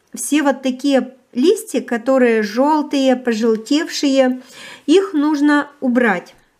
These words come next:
Потом нужно сделать осмотр грядки, посмотреть, есть ли на грядке перезревшие огурцы. Вот такие вот перезревшие огурцы,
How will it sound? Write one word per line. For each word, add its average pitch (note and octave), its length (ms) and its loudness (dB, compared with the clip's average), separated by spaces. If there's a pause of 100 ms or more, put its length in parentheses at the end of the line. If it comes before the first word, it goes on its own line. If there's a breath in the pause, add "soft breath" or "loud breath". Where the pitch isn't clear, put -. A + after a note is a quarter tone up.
(600 loud breath)
Потом F4+ 420 2
нужно D4+ 320 4
сделать C#4+ 540 0
осмотр C4 640 -2 (120)
грядки, B3 600 0
посмотреть, B3+ 840 -2 (500 loud breath)
есть E4+ 380 2
ли C#4+ 200 2
на B3 200 0
грядке D4 480 -2
перезревшие C4 1300 0
огурцы. B3+ 800 -2 (1080 loud breath)
Вот C4+ 320 2 (360 loud breath)
такие C#4+ 480 2
вот A3+ 280 -4 (400)
перезревшие C4 1040 0 (380)
огурцы, C4 520 -2